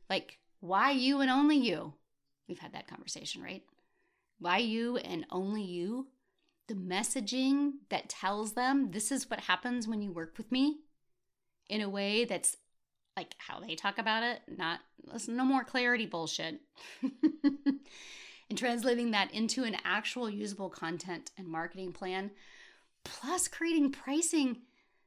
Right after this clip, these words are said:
so that you can actually create an income from this work instead of hemorrhaging every dollar or, or running a business that's not elevating your life.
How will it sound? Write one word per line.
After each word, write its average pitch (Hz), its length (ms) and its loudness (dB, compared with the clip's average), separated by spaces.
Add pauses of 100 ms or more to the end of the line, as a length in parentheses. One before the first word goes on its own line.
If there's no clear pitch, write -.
so - 140 -6
that 220 60 -4
you 240 120 -2
can 269 220 -2
actually 262 320 -4
create 262 240 -2
an 247 220 0
income 330 560 4
from 196 280 -2
this 170 240 -4
work - 440 -14
instead 190 240 -8
of 202 80 -8
hemorrhaging 254 600 0
every 185 280 -4
dollar 170 380 0
or, 170 380 -4 (120)
or 180 220 -6 (580)
running 240 500 6
a 202 60 2
business 208 800 0 (220)
that's 208 180 -4
not 233 220 2
elevating 214 640 2
your 180 120 -4
life. 170 520 -6